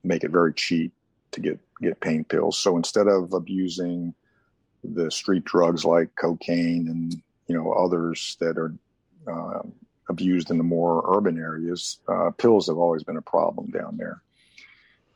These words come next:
One of the things that our office decided to do was a little three-man office. And so we decided to,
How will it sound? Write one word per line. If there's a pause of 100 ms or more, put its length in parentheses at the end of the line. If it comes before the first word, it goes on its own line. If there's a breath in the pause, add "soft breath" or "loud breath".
(160)
One
of
the
things
that (100)
our
office
decided
to
do
was
a
little
three-man
office.
And
so
we
decided
to,